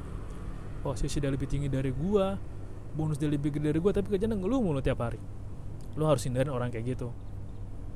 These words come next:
Ini emang berlaku nggak cuma buat introvert, buat ekstrovert juga sih. Orang vampir tuh yang sukanya ngeluh mulu, gerutu mulu, menyalahkan sesuatu di luar dirinya sendiri,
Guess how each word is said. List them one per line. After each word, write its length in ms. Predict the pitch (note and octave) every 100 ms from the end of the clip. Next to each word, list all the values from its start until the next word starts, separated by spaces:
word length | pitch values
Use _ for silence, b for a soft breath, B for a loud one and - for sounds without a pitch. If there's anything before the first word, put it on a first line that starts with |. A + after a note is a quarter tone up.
| - - -
Ini 240 | G3 C#4
emang 160 | F3+ D3
berlaku 400 | C3+ B2+ B2 C3+ B2
nggak 160 | A#2
cuma 160 | B2+ B2
buat 240 | A#2+ -
introvert, 680 | C#3 A#2+ A2+ C3+ D3+ - C3 - A#2+
buat 160 | B2 B2+ -
ekstrovert 560 | - - C3 - -
juga 240 | C3+ D3 B2
sih. 160 | A#2 - B B B B -
Orang 160 | C3+ A#2+
vampir 400 | C3 B2+ D3 C#3+
tuh 80 | E3+
yang 160 | D3+ C3
sukanya 400 | C3 C3+ B2+ B2+
ngeluh 320 | B2+ C3+ C3+
mulu, 320 | C#3 C#3+ D3+
gerutu 400 | B2+ C3 B2+ D3 D3+
mulu, 240 | D3 D3 - - - - - - - B B B B -
menyalahkan 640 | D3+ D#3 D#3 D3 C#3 D3+ -
sesuatu 400 | D3 C#3+ C3+ D3
di 80 |
luar 240 | C#3+ C#3+ C#3+
dirinya 320 | C3+ C#3 C#3
sendiri, 480 | - C#3 D3+ D3